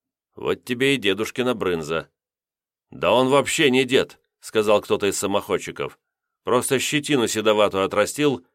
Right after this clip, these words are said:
и портки ветхие натянул". Так ошамкал, как достоверно. Я ж честно поверил.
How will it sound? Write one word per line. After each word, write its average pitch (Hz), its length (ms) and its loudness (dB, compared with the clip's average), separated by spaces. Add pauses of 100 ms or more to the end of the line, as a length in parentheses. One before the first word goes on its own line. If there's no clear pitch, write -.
(180)
и 117 140 -2
портки 147 440 2
ветхие 110 400 2
натянул". 101 540 -2 (800)
Так 69 240 -6
ошамкал, 95 640 -2
как 92 220 -6
достоверно. 90 680 -2 (360)
Я 98 200 0
ж - 40 -6
честно 117 360 -2
поверил. 120 540 0